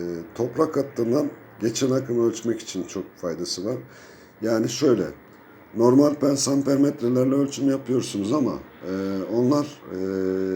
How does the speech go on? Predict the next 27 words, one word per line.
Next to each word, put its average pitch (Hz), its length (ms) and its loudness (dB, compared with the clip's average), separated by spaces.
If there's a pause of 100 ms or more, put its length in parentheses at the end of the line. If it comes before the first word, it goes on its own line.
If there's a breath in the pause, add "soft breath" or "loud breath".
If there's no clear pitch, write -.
(400)
miliamperleri 120 840 -2
göstermiyorlar. 90 800 -2
Yani 82 320 -6
düşük - 300 -12
amperleri 101 560 -4
göstermiyorlar. 82 720 -4
Mesela 90 380 -4 (640 loud breath)
diyelim 104 320 2
ki, 107 280 -4 (1200 loud breath)
e, 90 720 -4 (180)
üç 156 280 2
yüz 107 120 0
mü, 98 120 -2
sıfır 135 360 0
nokta 131 280 0
üç 127 220 0
gözüküyor 107 540 0 (300)
ama 135 280 2
siz 127 260 -4
onun 139 260 4 (200)
üç 131 240 -4
yüz 127 120 2
miliamper 123 480 4
olup 123 320 2
olmadığını 120 600 2
tam 123 200 0
olarak 110 320 2